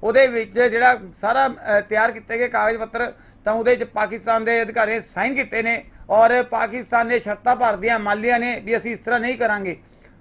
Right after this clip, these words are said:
ਹੁਣ ਦੇਖਣਾ ਇਹ ਹੈ ਕਿ ਇਹ ਸ਼ਰਤਾਂ ਮੰਨਣ ਤੋਂ ਬਾਅਦ, ਹਾਲਾਂਕਿ ਇੱਕ ਪਾਕਿਸਤਾਨ ਦੇ ਫੌਜੀ ਅਫਸਰ ਦਾ ਬਿਆਨ ਵੀ ਆ ਗਿਆ ਪੀ ਟੀ ਆਈ ਚੈਨਲ 'ਤੇ ਪਾਕਿਸਤਾਨ 'ਤੇ, ਕਿ ਅਸੀਂ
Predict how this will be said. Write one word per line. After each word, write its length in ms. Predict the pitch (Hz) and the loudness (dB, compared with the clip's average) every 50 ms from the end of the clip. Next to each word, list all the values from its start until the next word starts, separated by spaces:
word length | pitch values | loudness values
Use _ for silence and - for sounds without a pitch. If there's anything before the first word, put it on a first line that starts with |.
| _ _ _ - | _ _ _ -6
ਹੁਣ 140 | 190 240 247 | -6 -2 2
ਦੇਖਣਾ 380 | 247 254 247 233 254 269 269 269 | 2 2 2 2 2 2 4 6
ਇਹ 120 | 262 269 | 6 6
ਹੈ 100 | 269 262 | 4 4
ਕਿ 80 | - 262 | 2 2
ਇਹ 200 | 262 262 269 254 | 2 2 2 0
ਸ਼ਰਤਾਂ 380 | - 220 208 - - 254 262 | 0 -6 -6 0 2 2 2
ਮੰਨਣ 260 | 247 247 247 254 247 | 2 0 -4 -4 -4
ਤੋਂ 140 | 247 254 247 | -4 -4 0
ਬਾਅਦ, 180 | 240 247 247 233 | 2 2 2 4
ਹਾਲਾਂਕਿ 360 | 214 233 240 240 - 240 240 | 4 2 2 0 0 0 -2
ਇੱਕ 140 | 240 233 233 | -2 -2 -6
ਪਾਕਿਸਤਾਨ 680 | - - 220 220 220 196 196 190 - 240 226 233 226 | -6 -2 0 0 0 -2 -6 -6 -2 0 0 0 0
ਦੇ 180 | 196 220 233 233 | 0 0 0 0
ਫੌਜੀ 440 | 226 - - 190 196 180 214 240 240 | -2 -2 -2 -2 -2 -2 -2 -4 -4
ਅਫਸਰ 160 | - - 214 | -4 -4 -2
ਦਾ 120 | 220 247 | 0 0
ਬਿਆਨ 340 | 226 170 190 190 190 202 220 | 0 2 0 0 0 0 0
ਵੀ 100 | 240 254 | 0 2
ਆ 140 | 262 233 226 | 2 2 2
ਗਿਆ 160 | 220 240 247 | 2 0 -2
ਪੀ 200 | 240 247 220 220 | -2 -4 -10 -10
ਟੀ 140 | 202 208 233 | -6 -2 -2
ਆਈ 60 | 233 | -2
ਚੈਨਲ 320 | 233 - 220 214 214 233 233 | 0 0 -2 -2 -2 -2 -4
'ਤੇ 220 | 214 233 233 233 | 0 0 0 0
ਪਾਕਿਸਤਾਨ 580 | 233 226 220 208 208 208 196 - - 220 220 220 | 0 -2 -4 -4 -4 -6 -8 -6 -4 -4 -4 -2
'ਤੇ, 260 | 214 220 226 220 - _ - - - - - _ _ - | -2 -4 -4 -4 -6 _ -20 -20 -20 -20 -20 _ _ 2
ਕਿ 180 | 220 240 247 | 2 4 4
ਅਸੀਂ 360 | 220 214 233 262 269 262 247 | 2 0 -4 -6 -6 -6 -8